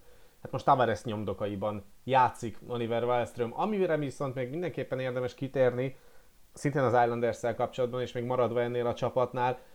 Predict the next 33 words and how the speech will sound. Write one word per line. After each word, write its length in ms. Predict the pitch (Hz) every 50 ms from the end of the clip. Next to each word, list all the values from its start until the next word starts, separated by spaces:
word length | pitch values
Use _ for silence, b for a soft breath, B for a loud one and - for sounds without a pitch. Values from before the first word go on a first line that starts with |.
| B B B
az 180 | 131 - -
pont 240 | - 190 202 185 -
a 80 | 143 131
védekezés, 760 | 135 131 127 117 117 113 - 123 110 107 120 117 113 - -
és 180 | 120 117 -
ezt 220 | - - 151 135 -
már 140 | 143 139 151
érintettem 600 | 170 170 143 143 131 - 131 123 - - 123 120
részben 300 | 131 131 120 117 127 120
a 60 | 113
bevezetőben, 800 | 123 127 123 123 120 123 117 - - 127 120 120 123 123 123 b b b b b b - 123
hogy 220 | 120 120 120 120 117
Kara 240 | - 143 139 135 131
játéka 560 | 127 123 123 117 - 135 123 - - 127 127
onnantól 360 | 135 135 139 127 - 127 123
kezdve 320 | - 139 113 110 127 120
kezdett 420 | - - 123 113 117 127 120 - -
el 100 | 120 113
feljavulni, 640 | - - 139 131 131 127 123 120 123 123 123 127 120
hogy 280 | 110 120 120 117 113 B B B B B
kikerült 460 | - 147 135 - 147 135 131 123 117
Dobson 400 | 127 139 127 113 110 135 131 123
mellől, 440 | 123 123 120 120 123 123 123 120 120
és 280 | 117 117 110 - - 131
Ryan 300 | 135 131 131 127 117 113 -
Pulock 340 | - 139 135 127 120 - -
mellé 380 | 135 127 123 123 127 127 120
került 360 | - 139 123 135 135 127 120
be, 240 | 120 139 135 135 B B B B
de 140 | - 110 127
ugyanez 360 | 185 240 226 214 165 135 120
igaz 260 | 147 151 151 147 127 139
egyébként 800 | 139 131 139 143 131 - - - 151 143 139 139 131 - -